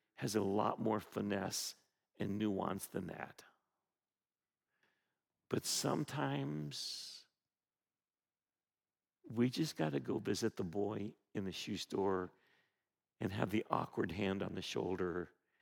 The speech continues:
and blurt out the simple message that we had to give and trust the power of the Holy Spirit to do what he needs to do.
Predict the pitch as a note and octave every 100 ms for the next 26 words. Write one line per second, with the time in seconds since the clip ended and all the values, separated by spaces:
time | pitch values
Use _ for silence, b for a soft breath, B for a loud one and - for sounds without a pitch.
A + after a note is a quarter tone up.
0 | _ _ _ _ _ - C3 - - G#2
1 | G#2+ F#2+ F#2+ G2+ - - A#2 - G#2 F#2
2 | - F#2 F#2 F2 G2 D#2+ - - F2 G2+
3 | G2+ - - - - - _ _ _ _
4 | _ - E2+ F#2+ - - A2 - - -
5 | _ _ _ _ G#2+ G#2 - A#2 F#2+ F#2
6 | F#2 - _ _ _ _ - F#2 F2+ G2+
7 | F2+ F#2 - - - E2 E2+ - _ _
8 | _ _ _ _ _ _ _ _ _ _
9 | _ _ _ _ - G2+ F#2 F#2 F2+ F2+
10 | - - C3